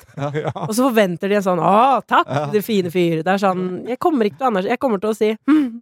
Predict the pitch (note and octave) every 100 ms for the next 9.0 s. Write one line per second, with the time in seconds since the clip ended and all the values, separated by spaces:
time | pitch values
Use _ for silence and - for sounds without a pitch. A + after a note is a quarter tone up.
0 | _ _ _ A#3+ G#3+ G3 - D4 E4 D4+
1 | A#3 - - F3 - - D#3 F#3+ A#3 F#3
2 | G3 F#3+ G3+ G3+ F#3 F#3+ F#3 - D#4 C#3
3 | E3+ E3 D#3+ G3 F#3 C3 G3 E3+ G#3 D3+
4 | C3 A#2+ B2 - C3+ B2+ D3 C3+ D#3+ C3
5 | A2+ A#2 B2+ - C3+ F3 - _ _ C3
6 | C3 A2 A#2 B2+ B2 A#2 B2 A#2+ G#2+ A#2+
7 | G#2 - C3 B2 B2 F3 G3+ F3 E3 D#3
8 | C#3 D#3 B2 - D#3 C#3 F3 F#3 C#3 E3